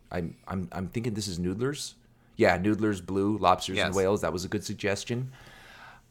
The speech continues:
Speaker 1: I, I also liked the idea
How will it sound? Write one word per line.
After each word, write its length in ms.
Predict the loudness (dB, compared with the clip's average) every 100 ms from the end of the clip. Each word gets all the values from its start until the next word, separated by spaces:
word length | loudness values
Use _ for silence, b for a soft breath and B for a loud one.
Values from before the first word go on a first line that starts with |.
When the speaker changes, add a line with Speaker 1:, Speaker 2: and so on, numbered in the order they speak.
| 8
Speaker 1:
I, 680 | 10 10 10 6 4 0 -8 -20 _ _ _ -20 _ _ _ -14 0
I 80 | 6
also 320 | 6 6 4
liked 480 | 6 6 6 0 -14 -18 -20 _ -20 _ -10
the 540 | 2 6 6 4 0 2
idea 680 | 0 2 2 4 4 2